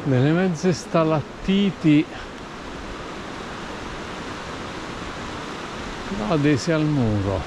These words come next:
Ma chiederemo al cugino geologo di interpretare questo, anche questo nero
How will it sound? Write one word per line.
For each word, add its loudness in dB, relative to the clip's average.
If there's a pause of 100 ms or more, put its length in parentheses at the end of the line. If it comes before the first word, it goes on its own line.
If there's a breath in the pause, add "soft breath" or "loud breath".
(280)
Ma 4 (880)
chiederemo 6
al 4 (1400)
cugino 6
geologo 4
di 2
interpretare 2
questo, 2 (1120)
anche 4
questo 4
nero 4